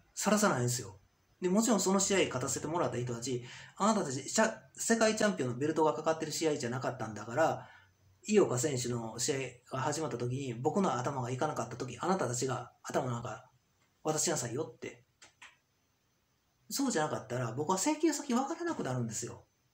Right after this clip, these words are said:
だって世界チャンピオンの一覧表があるから、「あ、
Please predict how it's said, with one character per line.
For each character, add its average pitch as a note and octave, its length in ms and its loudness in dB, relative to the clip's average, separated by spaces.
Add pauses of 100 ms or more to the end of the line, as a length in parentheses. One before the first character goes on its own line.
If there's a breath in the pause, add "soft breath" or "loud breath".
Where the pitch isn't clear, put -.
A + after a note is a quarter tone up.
(1000)
だ B3+ 100 2
っ - 20 0
て D3+ 100 -6
世 C#4 120 -2
界 D#4+ 160 0
チ E4 80 0
ャ D4 60 2
ン A#3+ 60 2
ピ E3+ 80 0
オ C3 40 0
ン B2 40 -2
の B2+ 60 -2
一 D3 160 -2
覧 A#3+ 120 4
表 B3 260 0
が F#3+ 120 6
あ C#3 40 0
る F3+ 100 -4
か C3 140 0
ら、 A3+ 260 4 (240 loud breath)
「あ、 - 300 0